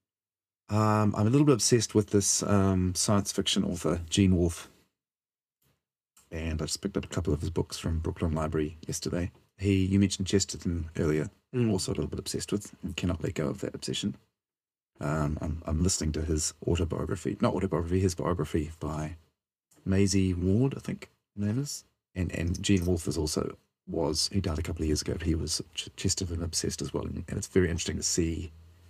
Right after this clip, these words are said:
Speaker 1: just at this stage of life, see, starting to see, I guess, that authors turning up in other, in, in other people's works, and the, the kind of echoes of people that kind of travel through books, and, and the way books sort of talk to each other is a, is a weird and interesting thing to me.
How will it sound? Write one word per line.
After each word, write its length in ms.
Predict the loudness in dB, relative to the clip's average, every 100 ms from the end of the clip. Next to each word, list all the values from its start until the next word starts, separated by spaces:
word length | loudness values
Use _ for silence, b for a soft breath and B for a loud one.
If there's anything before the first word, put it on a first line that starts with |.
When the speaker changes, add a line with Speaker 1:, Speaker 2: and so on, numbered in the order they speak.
| -10 -2
Speaker 1:
just 180 | 0
at 100 | 0
this 120 | 0 2
stage 220 | 2 0
of 80 | 2
life, 240 | 0 2
see, 220 | 2 2 2
starting 320 | 2 2 2
to 80 | 2
see, 360 | 4 2 0 -6 -20 -20 -20 b b b b b b -10
I 40 | 2
guess, 300 | 2 2 2
that 180 | 0 0 -12 -2
authors 320 | 2 4 4
turning 320 | 4 4 6 4
up 100 | 4
in 60 |
other, 160 | 2 2
in, 120 | 0 2
in 160 | 2 4
other 160 | 2
people's 280 | 2 0 4
works, 420 | 6 4 2 0
and 120 | 2
the, 80 | 2
the 160 | 0 -2
kind 180 | -2 0
of 60 |
echoes 320 | 0 4 4
of 80 | 2
people 240 | 0 2 2
that 120 | 2
kind 100 | -2
of 80 | -4
travel 240 | 0 0
through 200 | 0 0
books, 340 | 0 -4 -4 -8
and, 120 | -8 -12
and 280 | -6 -4 -4 -6 0
the 60 |
way 140 | 2 4
books 260 | 2 -2
sort 140 | -2 -2
of 60 |
talk 160 | -2 -2
to 100 | -2
each 140 | 2
other 200 | 2 2
is 200 | 0 -2
a, 100 | -4 -6 -18 _ _ _ _ -16
is 120 | -8
a 40 | -2
weird 300 | 2 2 2
and 120 | 0
interesting 300 | -2 -4 -4
thing 300 | -2 -2 -4 -6
to 100 | -2
me. 260 | 0 -2